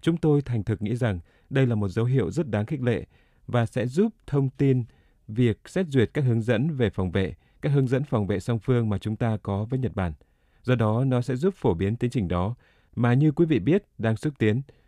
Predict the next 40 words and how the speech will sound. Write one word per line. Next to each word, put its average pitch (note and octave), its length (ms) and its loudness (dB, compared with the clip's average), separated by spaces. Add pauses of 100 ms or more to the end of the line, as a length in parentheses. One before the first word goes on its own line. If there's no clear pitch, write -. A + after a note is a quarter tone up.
(160)
Đối C3 140 2
với D#3+ 100 2
chúng D#3+ 160 -2
tôi, D3 280 4 (180)
chúng E3+ 180 0
tôi D3 200 4
thấy B2+ 220 0
là C#3 140 0
rất C3+ 140 0
hữu B2+ 160 0
ích F#3 180 0 (460)
và A#2+ 380 0
sẽ A#2 280 -2
không D3+ 280 -2
có, A#2+ 320 0 (200)
không C3+ 220 -2
có A#2 160 0
lý C3 140 2
do C3+ 140 0
nào A2 260 2 (100)
từ G2+ 100 0
phía A2 180 -2
chúng B2+ 160 -6
tôi A#2+ 260 2 (360)
để G#2+ 120 2
tin D3 180 0
rằng A#2 240 0 (200)
hay A#2+ 200 0
lo A#2 100 0
ngại G2 200 -2
rằng F#2+ 240 0 (320)
nó A#2 260 2
sẽ D3 180 -2
làm B2+ 260 2
cho B2 140 -4
căng B2+ 160 0
thẳng G#2 220 0
tệ G2 200 -2
hại G2+ 180 -4
hơn. G#2+ 220 2